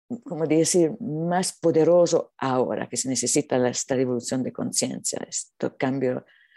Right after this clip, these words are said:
radical, como por ejemplo el mantra que nos puso a, a, a repetir el Babaji,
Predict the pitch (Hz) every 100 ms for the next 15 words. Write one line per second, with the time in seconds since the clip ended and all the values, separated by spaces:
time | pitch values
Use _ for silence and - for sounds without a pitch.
0 | - - _ - 147 143 135 123 127 120
1 | 120 - _ _ _ _ _ _ _ _
2 | _ - - - 165 147 143 - 143 135
3 | 127 - - - 135 127 127 127 135 -
4 | 135 131 135 - - _ _ _ - 165
5 | 160 143 143 - 127 - 123 123 120 -
6 | 127 127 135 131 135 135 131 120 120 -
7 | -